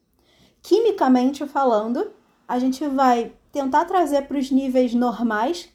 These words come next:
o que é normal, eu não sei, né? Porque, enfim, que-, quem define o que é normal ou não, né? Não sabemos, mas tô passando por cima, fechando os olhos pra tudo isso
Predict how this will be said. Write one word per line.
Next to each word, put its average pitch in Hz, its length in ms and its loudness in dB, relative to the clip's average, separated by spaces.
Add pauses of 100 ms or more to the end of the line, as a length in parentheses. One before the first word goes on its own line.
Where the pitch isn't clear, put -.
o 240 80 -16
que - 240 -6
é 220 80 0
normal, 254 520 2
eu 214 140 0
não 208 140 -6
sei, 277 500 0
né? 220 220 -4 (560)
Porque, 214 880 -4
enfim, 240 420 -4 (160)
que-, 254 100 -6
quem 311 300 -2
define 262 880 0
o 247 80 -12
que - 200 -6
é 220 80 2
normal 202 440 0
ou 196 60 -2
não, 269 380 -2
né? 214 200 -8
Não 208 160 -4
sabemos, 240 480 -2
mas 330 360 -6 (1160)
tô 285 180 2
passando 277 360 -2
por 262 160 -8
cima, 262 200 -2
fechando 294 340 -4
os 226 100 2
olhos 214 260 0
pra 196 160 -6
tudo 208 200 -8
isso 262 440 -4